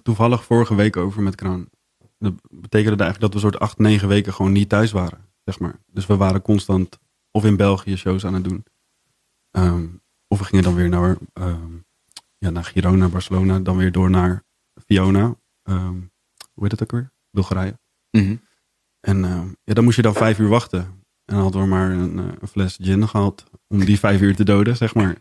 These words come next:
Speaker 1: En het was allemaal zo warm overal. En die airco's in die vliegtuigen. Dus je wordt ook een soort verkouden en al die shit.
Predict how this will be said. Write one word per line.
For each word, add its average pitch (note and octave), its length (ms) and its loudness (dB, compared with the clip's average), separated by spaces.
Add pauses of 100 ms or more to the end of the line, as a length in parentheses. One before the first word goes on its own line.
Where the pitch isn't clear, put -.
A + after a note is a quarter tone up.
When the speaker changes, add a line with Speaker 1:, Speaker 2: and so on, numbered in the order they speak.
Speaker 1:
En F#2+ 80 -4
het E2+ 100 -4
was - 180 -6
allemaal F#2 220 -2
zo F#2 200 -2
warm F2 300 -6
overal. F2+ 520 -2
En F#2+ 80 -2
die F#2 180 -2
airco's F2+ 380 -6
in G2 80 -6
die G2 100 -4
vliegtuigen. F#2+ 500 0
Dus F#2+ 80 -4
je G2 60 -4
wordt F#2+ 160 2
ook F2+ 60 -4
een - 60 -18
soort - 160 -8
verkouden D#2+ 480 -6
en - 80 -4
al E2+ 80 0
die F#2 80 -10
shit. - 240 -2